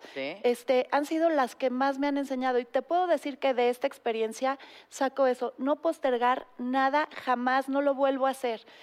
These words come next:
Speaker 2: Y no vuelvo a aceptar una chamba por seguridad y no vuelvo a tener una relación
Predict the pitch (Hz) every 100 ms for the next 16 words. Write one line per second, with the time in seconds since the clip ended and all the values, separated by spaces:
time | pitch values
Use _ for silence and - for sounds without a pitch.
0 | - 269 269 330 320 311 311 320 277 -
1 | 262 269 269 233 - 247 247 254 240 -
2 | 220 226 226 233 247 - 262 262 277 285
3 | 277 277 277 233 233 254 233 220 214 208
4 | 240 233